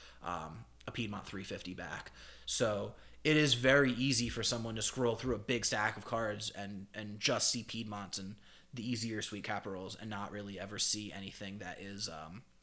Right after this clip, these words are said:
that is plus. But I, I can definitely attest that the backs are out there. Um, people are interested, and it is, uh, it is definitely a worthwhile endeavor just to,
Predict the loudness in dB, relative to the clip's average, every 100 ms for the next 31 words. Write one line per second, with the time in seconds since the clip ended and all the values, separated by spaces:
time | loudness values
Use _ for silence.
0 | -20 -12 -6 -4 -4 -4 -4 -2 0 -2
1 | -4 -6 -4 -6 -4 -4 0 2 2 2
2 | 0 0 -2 0 -2 -2 -4 -4 -8 -14
3 | -20 -12 -2 4 6 6 4 4 2 4
4 | 2 4 4 2 -2 -20 -10 -4 -2 -2
5 | -4 -8 -12 _ _ -20 -20 -20 -20 -20
6 | _ -2 -2 -2 -2 -2 0 4 4 6
7 | 6 6 2 -10 -20 -20 -20 0 4 4
8 | 4 0 -4 -2 0 0 0 0 -2 -2
9 | -4 -6 -4 0 2 2 2 4 4 8
10 | 6 6 4 4 2 0 -2 -2 -6 -4
11 | -2 -2 -4 -4